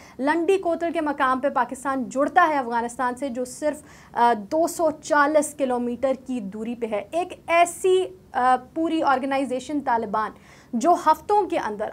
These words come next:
आठ सौ से नौ सौ किलोमीटर का डिस्टेंस कवर करके हर जगह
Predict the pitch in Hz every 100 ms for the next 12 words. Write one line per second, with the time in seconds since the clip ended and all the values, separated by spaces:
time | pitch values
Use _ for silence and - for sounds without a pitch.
0 | - 330 370 403 392 392 381 311 302 320
1 | 302 - 415 403 339 320 302 302 320 330
2 | 349 311 208 285 285 - 381 320 - 294
3 | 294 277 247 233 294 294 269 262 214 247
4 | 294